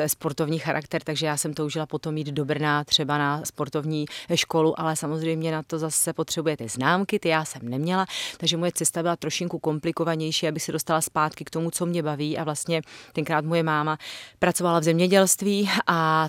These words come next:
tak vybrala v podstatě tohle povolání za mě a asi to mělo svůj velký význam, protože já jsem si uvědomila, co v životě dělat nechci chci.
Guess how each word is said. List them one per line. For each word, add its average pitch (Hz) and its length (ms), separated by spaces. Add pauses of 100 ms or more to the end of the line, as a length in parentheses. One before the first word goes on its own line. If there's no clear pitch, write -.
tak - 280
vybrala 165 460
v - 60
podstatě - 460
tohle 151 220
povolání 151 680 (320)
za 131 180
mě 170 420 (460)
a 151 640 (200)
asi 190 220
to 254 120
mělo 196 280
svůj 170 480
velký 151 400
význam, 127 420
protože 156 300
já 160 100
jsem 175 200
si - 100
uvědomila, 170 440
co - 120
v 160 40
životě 156 340
dělat 156 240
nechci 143 140
chci. - 200